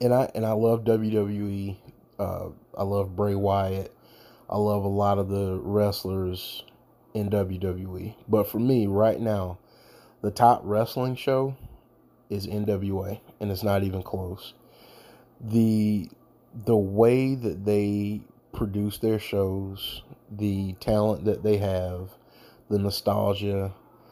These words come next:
all of those things, um, it just feels like, it just feels like wrestling. Um, their stars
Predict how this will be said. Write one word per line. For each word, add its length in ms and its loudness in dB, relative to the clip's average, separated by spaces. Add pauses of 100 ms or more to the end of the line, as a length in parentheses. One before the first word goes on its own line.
(360)
all 260 6
of 60 0
those 300 0
things, 760 -8
um, 520 -6 (400)
it 160 0
just 280 -2
feels 500 2
like, 340 -4 (600)
it 120 2
just 200 -4
feels 400 -4
like 220 -4
wrestling. 540 -10 (240)
Um, 400 -14 (600)
their 220 4
stars 1000 0